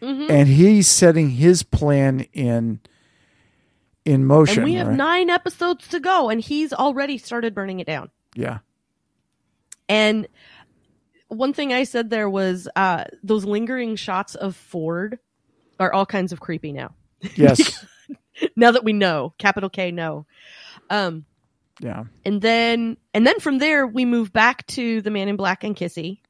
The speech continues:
Speaker 2: Yeah, where he scalps him and you go, "Ooh."
Speaker 1: Yep.
Speaker 2: <gasps>
Speaker 1: Yes.
Speaker 2: And then we get the first big creepy scene with
Speaker 1: Well, first we get the, so the theory, there was a theory, and you liked this theory, and so this is what I wanna point it
Speaker 2: Oh,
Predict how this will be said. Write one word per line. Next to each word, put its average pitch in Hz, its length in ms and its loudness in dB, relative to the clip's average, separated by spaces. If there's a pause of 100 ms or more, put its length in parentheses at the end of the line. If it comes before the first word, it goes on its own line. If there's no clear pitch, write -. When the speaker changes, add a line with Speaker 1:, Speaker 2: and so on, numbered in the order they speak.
Speaker 2:
Yeah, - 220 -6
where 123 300 -2
he 127 180 0
scalps - 460 0
him 135 180 2
and 123 220 -2
you 117 60 -2
go, 120 360 0
"Ooh." 185 540 2
Speaker 1:
Yep. - 200 -8
Speaker 2:
<gasps> 160 40 -4 (720)
Speaker 1:
Yes. 160 640 -4 (120)
Speaker 2:
And 156 220 4
then 254 320 8
we 202 120 4
get 175 280 6
the 147 140 4
first 226 720 0
big 131 380 4
creepy 139 460 0
scene 120 640 0 (300)
with 131 480 2
Speaker 1:
Well, 302 100 2
first 403 460 -4
we 320 100 -2
get 302 220 -4
the, 269 180 -2
so 269 340 -4
the 220 200 -6
theory, 254 680 -4 (400)
there 254 140 8
was 254 180 4
a 233 60 0
theory, 226 380 0
and 202 140 -4
you 226 120 -4
liked 220 400 -4
this 175 260 -8
theory, 151 420 -10
and 151 180 -14
so 156 140 -14
this 151 200 -14
is 165 120 -16
what 170 100 -6
I 160 80 -4
wanna 151 180 -6
point 160 220 -8
it - 20 0
Speaker 2:
Oh, - 40 10